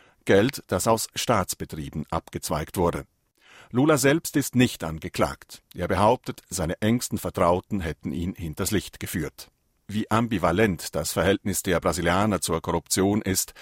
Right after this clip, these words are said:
das zeigte sich, als sie Lula kurz nach dem Skandal mit deutlicher Mehrheit für eine zweite Amtszeit wählten. Schaden hat hingegen die Arbeiterpartei genommen. Lange Zeit hat es in ihrem Schoß keine Korruption gegeben.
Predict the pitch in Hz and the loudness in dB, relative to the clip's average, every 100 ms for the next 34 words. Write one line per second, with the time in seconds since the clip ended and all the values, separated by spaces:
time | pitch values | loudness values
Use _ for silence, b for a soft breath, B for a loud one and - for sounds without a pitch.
0 | B - 92 95 - 101 87 90 90 92 | B -2 0 0 0 0 0 0 -2 -2
1 | 90 - 76 78 - 85 82 87 98 101 | -4 -6 -8 -4 -4 -4 -6 -2 0 2
2 | 95 90 - 95 85 - 78 - 85 - | 2 0 -2 -2 0 -2 -4 -4 -6 -4
3 | 104 98 71 69 71 b - 78 - - | -2 -2 -4 -6 -8 b -12 -12 -4 2
4 | 92 95 107 107 80 71 69 78 - 104 | 2 2 -2 -2 -2 -4 -6 -6 -4 -4
5 | - 95 101 - 82 71 - 101 92 82 | -2 -2 -2 -2 -2 -4 -4 0 -2 -2
6 | - 92 82 95 87 76 - 82 _ _ | -4 -2 -2 2 2 0 -6 -12 _ _
7 | _ _ _ _ - 104 131 175 123 117 | _ _ _ _ 0 4 4 2 0 0
8 | 113 98 113 110 101 - 113 98 78 - | -2 0 0 0 -2 0 2 2 -2 -6
9 | 80 82 95 85 85 95 87 80 - _ | -8 -2 0 2 2 2 2 0 -10 _
10 | b b b - 98 120 151 - 104 131 | b b b 0 2 2 0 2 4 4
11 | 170 - - 95 101 - 90 - 127 135 | 2 -4 -4 -2 -2 -2 -4 0 0 0
12 | - 87 98 - - 101 92 78 82 76 | 0 -2 -2 -2 0 0 0 -4 -8 -6
13 | - 90 82 90 95 90 78 69 | -2 -2 -2 -4 -2 -2 -2 -8